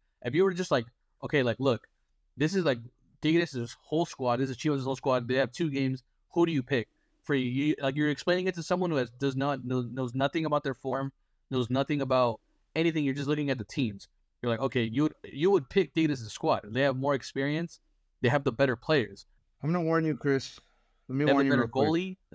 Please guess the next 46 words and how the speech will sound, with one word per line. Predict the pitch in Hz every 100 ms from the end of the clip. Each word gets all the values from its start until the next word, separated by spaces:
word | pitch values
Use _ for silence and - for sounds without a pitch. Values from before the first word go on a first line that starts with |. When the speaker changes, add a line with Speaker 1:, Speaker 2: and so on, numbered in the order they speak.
| 120
Speaker 1:
right, | 127
in |
case, | 127 151 -
like, | 123
it |
goes | 123 135
to | 127
a |
shootout. | 107 156 120 98
Like, | 101 101 - _ _ _ _
I'm | 123
Speaker 2:
Let |
me, | 131
Speaker 1:
just | 156
Speaker 2:
let | 156
me | 165
Speaker 1:
saying. | 151
Speaker 2:
warn | 156 139
you. | 110 104 98 _ _ _ _
Brian | - 135 160 170
did | 151
this | 139 127
exact | 113 117 156 165 -
same | 147
Speaker 1:
And | 131
Speaker 2:
thing | 117 113
Speaker 1:
hold | 202 196
on, |
Speaker 2:
on | 143 -
Speaker 1:
and | 156 240
Speaker 2:
our |
Speaker 1:
they | 220
have | 196 170
the |
Speaker 2:
last | 165
Speaker 1:
most, | 120 110
Speaker 2:
podcast. | 117 101 104
Speaker 1:
and | 185
hold | 180 180
on, | 147
one | 165
more | 180
thing, | 151
one | 143
more | 147
thing. | 127